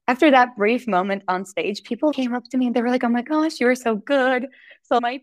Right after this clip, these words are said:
ten-year-old self, I was truly surprised, because to me, it didn't have that much of a weight until I saw people's reaction. And I was like, "Whoa, I really can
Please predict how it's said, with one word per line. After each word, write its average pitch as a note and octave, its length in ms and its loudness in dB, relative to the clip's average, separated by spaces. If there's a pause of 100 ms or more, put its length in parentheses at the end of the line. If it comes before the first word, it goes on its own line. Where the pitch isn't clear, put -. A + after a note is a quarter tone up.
ten-year-old A3 540 -2
self, G#3+ 240 -4
I F#4+ 80 2
was G4+ 180 -4
truly E4 220 0
surprised, B3+ 460 -4
because G3+ 320 -4
to - 120 -12
me, A3 360 0
it F#3 180 -8
didn't F3 200 -4
have G#3+ 260 2
that F3+ 180 0
much - 200 -12
of C#3+ 120 -8
a E3 140 -10
weight - 480 -8 (420)
until G3+ 580 2
I F#3+ 120 -2
saw F3 240 -2
people's - 420 -12
reaction. F3 400 -4
And D#3+ 100 -8
I D#3+ 120 -2
was E3 240 -2
like, D#3+ 380 -2
"Whoa, B3 280 2
I F3 200 2
really F#3 280 -2
can A#3 460 -4